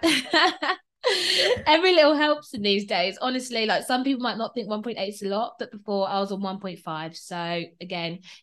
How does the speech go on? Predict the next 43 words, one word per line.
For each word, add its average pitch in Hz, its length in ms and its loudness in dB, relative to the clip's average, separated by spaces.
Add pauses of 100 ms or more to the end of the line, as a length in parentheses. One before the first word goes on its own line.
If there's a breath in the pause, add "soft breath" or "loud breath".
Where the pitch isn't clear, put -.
in 269 120 4
these 240 180 2
times 202 400 -2
of 190 120 -12
hardship, 180 520 -8 (280)
everything 185 320 -8
helps. 165 360 -14 (220 loud breath)
But 233 80 4
I 220 100 8
love 220 220 4
the 233 80 -8
fact 220 200 -6
that 196 100 -10
you 196 120 -2
mentioned 202 320 -4
cashback 185 420 -10
because 185 320 -8
that's 202 280 0
something 196 460 -8 (520 soft breath)
I 214 500 6
swear 196 520 -2
by, 180 420 -6
and 175 140 -8
I 175 140 -8 (160)
talk 262 160 -2
about 240 200 -8
it 220 80 -14
nonstop 202 440 -8 (120)
on 240 120 -4
Instagram, 185 580 -8
if 202 80 -12
you 185 60 -14
guys 185 180 -4
don't 180 160 -8
already 175 220 -8
follow 170 240 -10
me 170 180 -10
on 170 60 -8
Instagram. 185 480 -14 (420 loud breath)
But - 400 2
yeah, 196 280 -2 (140)
Top - 240 -8
Cashback 196 500 -6